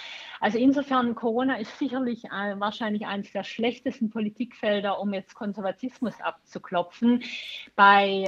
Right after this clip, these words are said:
ähm, dem Klima, da würde ich sagen, ja, da können wir drüber reden. Und da würde ich sagen, gehört zu einer konservativen Politik dazu, dass eben die Möglichkeiten, wie wir dem Klima am besten helfen, wie wir am besten C O zwei reduzieren,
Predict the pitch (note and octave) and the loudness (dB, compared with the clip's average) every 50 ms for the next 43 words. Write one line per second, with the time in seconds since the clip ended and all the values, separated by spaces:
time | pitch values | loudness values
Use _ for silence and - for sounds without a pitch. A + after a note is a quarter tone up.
0 | F3 D3+ - E3+ F3+ F3 F3 F3 F3 F#3 F3+ F3+ F3+ - F3 F3 E3+ - - - | -2 -2 -2 -2 -2 0 -2 -2 -4 -6 -8 -10 -10 -10 -10 -10 -10 -8 -4 -2
1 | C#4 E4+ G#4 G#4+ F4 D4 C#4 B3+ G#3+ B3+ C4+ C#4+ D4+ D#4+ C#4+ C#4+ C4+ - - - | -2 -2 -2 0 2 2 2 2 2 2 0 0 -2 -4 -6 -8 -10 -10 -6 -2
2 | C4+ C4 C4 G#3+ A3+ A#3+ A3+ G3 F3 D#3+ F3+ B3 D#4+ E4+ F4 D#4+ E4 - C#4 B3+ | 0 0 0 0 0 0 0 0 0 -2 -2 -2 -4 -4 -4 -6 -4 -2 -2 -2
3 | B3 B3 A#3 - - A#3 G3+ G3+ G3+ - F#3 E3 D#3+ F3+ G#3+ B3+ C4+ F4 F#4 F#4 | -2 -4 -6 -6 -6 -6 -4 -4 -6 -6 -6 -6 -4 -4 -4 -6 -8 -10 -14 -18
4 | F4 C#4 - A#3 A#3+ G#3+ - G#3+ A#3 A#3 B3 B3+ G#3+ G#3+ - - D#4+ - - - | -16 -12 -8 -6 -6 -4 -2 -2 -2 -2 -4 -6 -8 -10 -10 -10 -12 -12 -12 -14
5 | - - A3+ G3+ F3+ F3 F3+ F#3 G3 - - G#3+ F#3+ - - G3 F#3 F3+ - G#3 | -8 -4 -2 0 0 0 -2 -4 -8 -6 -6 -6 -6 -6 -6 -6 -6 -6 -4 -4
6 | A#3+ D#4 - E4+ B3+ G3 F#3 - - G3 F3+ E3+ E3+ - - - E3+ E3 D#3+ - | -4 -4 -4 -4 -4 -6 -6 -8 -10 -14 -12 -12 -14 -12 -8 -6 -6 -6 -8 -8
7 | - G3+ F#3 _ _ - F#3 F3+ - - - - F3+ F3 F3+ G#3 B3+ D#4+ E4 - | -8 -10 -10 _ _ -10 -10 -10 -12 -18 -14 -12 -8 -6 -2 0 0 0 -2 -4
8 | - - - - - - - - A3 A3 - - G3 A#3 G#3+ G3 E3 F3+ F3+ F3+ | -12 -18 -20 -20 -20 -4 0 0 0 0 0 -2 0 2 2 2 2 0 -2 -2
9 | F3 F#3+ A3 C#4 E4+ F4+ F4 D#4+ C#4 G#3+ - - - - F3+ E3 D3+ D3 D3+ D#3 | 0 2 2 2 0 -2 -2 -4 -6 -6 -6 -12 -12 -8 -6 -4 -4 -4 -4 -4
10 | D3+ D3 D3 _ - F3 D#3+ D#3 D#3+ E3 D#3+ D#3 D3+ D#3+ A#3 C#4 D#4 D#4 B3+ G#3+ | -6 -6 -10 _ -14 -12 -10 -8 -8 -8 -8 -8 -4 0 2 2 2 2 2 2
11 | F#3+ F3 E3 D#3+ D#3 - E3+ D#3+ D#3+ - - - F#3+ F3 E3+ E3+ D#3+ D#3 D#3 D#3 | 2 2 2 2 2 -2 -6 -8 -10 -10 -8 -6 -4 -4 -2 -2 0 0 -2 -2
12 | - D#3+ E3 D#3 D#3 E3+ D#3 - - - - - E3 D#3+ - - D3+ D3+ D3 C#3 | -4 -8 -8 -4 -2 -2 -4 -4 -8 -20 -16 -14 -14 -12 -12 -10 -10 -10 -10 -12
13 | C#3 - - - E3 E3 D#3 D#3+ G3 B3+ C4+ B3 A#3+ G#3 - E3 E3+ E3 D#3+ D3 | -14 -14 -12 -12 -10 -10 -6 0 2 4 4 4 2 0 -2 -4 -4 -4 -6 -6
14 | - - - F3 D#3 - - F3 D#3 D3 - - - E3 D3+ D3+ D3 D3 D3+ D3 | -6 -8 -10 -10 -10 -8 -8 -8 -8 -10 -10 -4 0 0 0 2 0 -2 -4 -4
15 | D#3 D3+ - _ _ - F3+ E3 E3 D#3+ | -6 -8 -8 _ _ -6 -4 -4 -4 -4